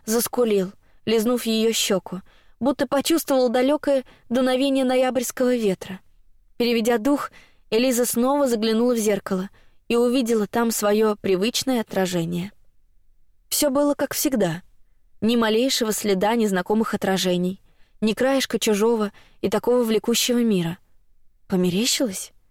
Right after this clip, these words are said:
Или так на нее действует магическое поле, которое окружает Академию?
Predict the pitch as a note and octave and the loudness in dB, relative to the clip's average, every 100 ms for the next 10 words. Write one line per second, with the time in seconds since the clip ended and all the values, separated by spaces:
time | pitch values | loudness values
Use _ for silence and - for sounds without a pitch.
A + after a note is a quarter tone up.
0 | _ _ - - _ - A3 G#3+ A#3 A3+ | _ _ -20 -20 _ 0 0 0 -2 0
1 | A3+ A#3 A3+ G3+ A3+ A3 - G#3+ G3 - | 0 2 0 0 0 -2 0 0 -2 -6
2 | - _ - _ - A3+ G#3+ A#3 B3 - | -20 _ -20 _ -2 0 0 0 -2 0
3 | B3+ B3+ C4 G3+ E3+ E3 - - - G#3 | 0 0 0 0 0 -4 -14 -20 -6 -2
4 | G#3+ G#3+ G3 - G#3+ G#3 G#3 F#3+ G3 G#3+ | 2 2 2 0 0 2 0 -2 -2 0
5 | G3+ F#3 F3 F3 | 2 2 0 -4